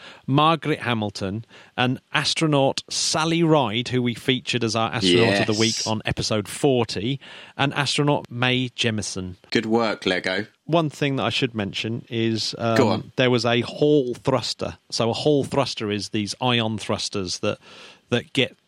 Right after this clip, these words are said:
Speaker 1: new modern spacecraft around the solar system, and there's one called
Speaker 2: Yeah.
Speaker 1: the X three that's broken all records. So this, this is a really, really cool thing 'cause it's, it means that we can more likely get astronauts to Mars,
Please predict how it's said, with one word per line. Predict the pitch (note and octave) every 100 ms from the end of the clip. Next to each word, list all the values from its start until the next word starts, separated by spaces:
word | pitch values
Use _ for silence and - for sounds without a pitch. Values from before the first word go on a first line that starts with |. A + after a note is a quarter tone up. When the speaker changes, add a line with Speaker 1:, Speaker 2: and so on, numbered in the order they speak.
| _
Speaker 1:
new | C3 C3 C3 B2
modern | A#2+ A2+ A2+
spacecraft | G#2 - A#2 A#2 - - F#2+ F#2+
around | G#2+ G#2 G2+
the | G2
solar | A2 G#2+ G2
system, | F#2 - F2+ F#2+ - -
and | A2
there's | A2+
one | A2 A#2+
called | B2+
Speaker 2:
Yeah. | G#2+
Speaker 1:
the | A#2+ -
X | C3 - -
three | - B2+ B2 A2
that's | G2+ -
broken | - C3 A#2 A#2+ A#2+
all | D#3+ C#3 B2+
records. | B2+ B2 - G2+ F2
So | -
this, | B2 - - -
this | C#3 C3+
is | B2
a |
really, | A#2 B2+ C3+ A#2+
really | A2+ A#2 G#2+
cool | - C3 A2+ G#2
thing | A#2+ G#2+ F#2
'cause | G2 G2
it's, | G#2 - - - -
it | - A2
means | A#2 G#2+
that | A2+
we | A#2+
can | - A2 G#2+ - _ C3+
more | C#3+ C#3
likely | B2+ G#2+ A2+
get | A#2
astronauts | A#2+ - - A2+ G#2+ -
to | G#2
Mars, | G#2+ G#2 F#2 F#2+ -